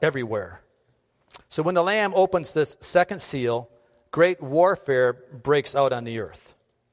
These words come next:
And this red rider is symbolized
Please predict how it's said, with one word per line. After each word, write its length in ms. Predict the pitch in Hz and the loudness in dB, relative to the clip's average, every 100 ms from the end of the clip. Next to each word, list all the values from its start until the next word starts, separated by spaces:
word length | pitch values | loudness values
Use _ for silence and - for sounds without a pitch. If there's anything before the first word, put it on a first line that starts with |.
| _ _ _ _ _ _ - | _ _ _ _ _ _ -10
And 140 | 135 | -6
this 160 | 151 - | -4 2
red 220 | 180 190 | 2 2
rider 500 | 156 175 170 143 135 | 4 4 4 2 0
is 220 | 135 127 - - | -2 -4 -8 -20
symbolized 840 | - 202 208 175 143 127 123 - | -6 -2 2 2 4 2 -2 -6